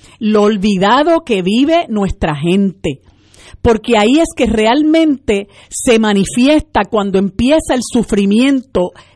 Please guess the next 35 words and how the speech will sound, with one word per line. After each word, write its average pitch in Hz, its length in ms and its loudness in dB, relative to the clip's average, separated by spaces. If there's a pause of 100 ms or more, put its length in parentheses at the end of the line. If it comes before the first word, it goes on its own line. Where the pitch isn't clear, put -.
(220)
producto 247 580 0
de 311 100 2
la 214 120 0
consecuencia 226 1080 -2
del 202 420 -2
ef-, 220 360 -6
evento 233 420 -2
atmosférico 277 720 -4 (260)
que 226 120 -2
nos 190 140 -2
azotó. 170 440 -4 (220)
Y 208 100 -4
en 196 80 0
el 190 160 -6
caso 311 340 -2
de 339 120 -2
María 294 340 -2
empezamos 240 560 -2
a 277 60 -2
ver 294 240 0 (380)
cua-, 220 260 0
la 202 160 -2
gente 262 320 -2
que 285 120 -6
se 254 120 -4
quedó 226 200 -2
sin 247 300 -4
techo, 247 340 -2
la 196 120 -4
gente 254 320 -4
que 269 120 -6
se 247 120 -6
quedó 214 240 -4
sin 226 240 -6
casa, 226 460 -4